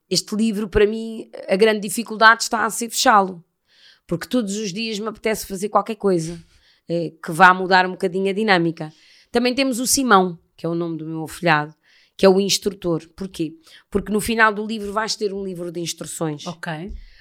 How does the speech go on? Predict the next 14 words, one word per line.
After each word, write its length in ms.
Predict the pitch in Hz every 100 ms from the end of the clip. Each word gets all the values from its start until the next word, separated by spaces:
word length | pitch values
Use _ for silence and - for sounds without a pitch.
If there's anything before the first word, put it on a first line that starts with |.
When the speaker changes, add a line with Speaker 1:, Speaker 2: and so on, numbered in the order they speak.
| _ _
Speaker 1:
Onde 560 | 175 185 175 160 170 170
uma 260 | - 170 170
pessoa 560 | - - 165 160 160 151
que 140 | -
eu 60 | 160
gosto 320 | 165 - 165
muito, 420 | 160 151 - - _ _ _ _
chamada 440 | - 175 170 170 165
Susana, 680 | - 180 156 175 165 170 -
nos 160 | 180 151
vai 220 | 180 175
dar 200 | 175 170
os 200 | 165 156
inputs 640 | 175 170 180 175 - -